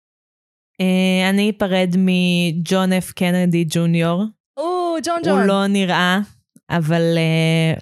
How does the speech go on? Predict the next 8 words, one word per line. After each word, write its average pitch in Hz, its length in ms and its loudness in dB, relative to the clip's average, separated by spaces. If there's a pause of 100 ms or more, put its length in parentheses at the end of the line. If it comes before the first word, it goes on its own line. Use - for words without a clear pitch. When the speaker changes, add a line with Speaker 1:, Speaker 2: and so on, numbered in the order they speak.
Speaker 1:
הוא 180 220 0
מי 180 220 2
שגרם 170 600 0
לאיליין, 170 1000 2
אה, 170 300 2
להפסיד 165 580 0
בתחרות 160 540 -2
האוננות. 160 680 0